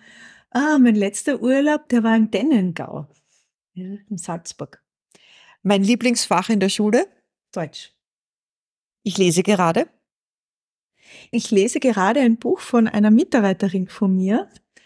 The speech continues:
Speaker 1: That's Life in Dystopia von der Johanna Grillmeier.
Speaker 2: Mein Lieblingsheiliger oder meine Lieblingsheilige?
Speaker 1: Die Maria Magdalena.
Speaker 2: Teamplayer oder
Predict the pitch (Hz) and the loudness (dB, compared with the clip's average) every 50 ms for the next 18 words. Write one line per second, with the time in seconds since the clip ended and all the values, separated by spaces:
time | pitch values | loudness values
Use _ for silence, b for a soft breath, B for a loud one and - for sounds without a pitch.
0 | b b _ - 214 - - - 196 175 175 180 220 233 - - - - 220 - | b b _ -6 -6 -4 -2 -2 0 2 4 2 2 0 -2 -10 -10 -12 -16 -18
1 | _ _ _ 233 202 202 208 208 208 - 208 170 - - - 202 240 - - 190 | _ _ _ -2 -2 -2 -4 -8 -2 -2 -2 -2 0 0 0 0 0 0 -2 -2
2 | 180 175 - - 190 196 196 190 196 196 185 190 202 202 - - 233 254 240 190 | -2 -2 -2 0 0 2 2 0 0 0 0 -2 -2 -4 0 2 4 4 4 4
3 | 160 - - - - - _ _ _ _ _ _ _ _ _ _ _ _ _ _ | 2 0 -4 -8 -12 -12 _ _ _ _ _ _ _ _ _ _ _ _ _ _
4 | _ - 175 190 190 185 196 208 190 214 262 - 302 294 330 320 - 247 220 175 | _ -2 0 0 2 2 2 2 2 0 0 -2 -2 -2 -2 -2 -2 0 2 2
5 | 180 247 277 285 - 262 240 196 214 233 233 214 202 190 202 202 247 285 - 214 | 4 4 2 2 4 2 4 4 4 2 2 2 2 2 2 2 2 2 2 2
6 | 170 151 - - 165 120 139 143 147 - 151 147 170 - _ _ _ _ _ _ | 0 0 0 0 2 2 2 0 0 0 0 -2 -2 -8 _ _ _ _ _ _
7 | _ _ _ _ _ _ _ _ _ _ _ _ _ _ _ _ _ _ - 214 | _ _ _ _ _ _ _ _ _ _ _ _ _ _ _ _ _ _ -6 -4
8 | 202 202 202 196 202 208 202 226 233 233 226 226 226 226 202 - _ 190 170 - | -4 -4 -4 -4 -4 -2 2 2 2 4 2 2 0 -2 -4 -6 _ -12 -12 -12
9 | - - 175 170 165 156 151 143 - - - _ _ _ _ _ _ _ _ _ | -12 -8 -6 -6 -6 -6 -8 -10 -14 -16 -20 _ _ _ _ _ _ _ _ _
10 | _ _ _ _ _ _ _ _ _ _ _ _ _ _ _ _ _ _ _ _ | _ _ _ _ _ _ _ _ _ _ _ _ _ _ _ _ _ _ _ _
11 | _ _ _ _ _ _ _ - - 240 320 392 370 - - 254 226 220 247 269 | _ _ _ _ _ _ _ -2 0 0 0 0 -2 -4 -2 -2 0 0 2 2
12 | 285 302 247 - 214 247 254 247 254 262 269 - | 2 0 0 0 0 0 2 2 0 0 -2 -8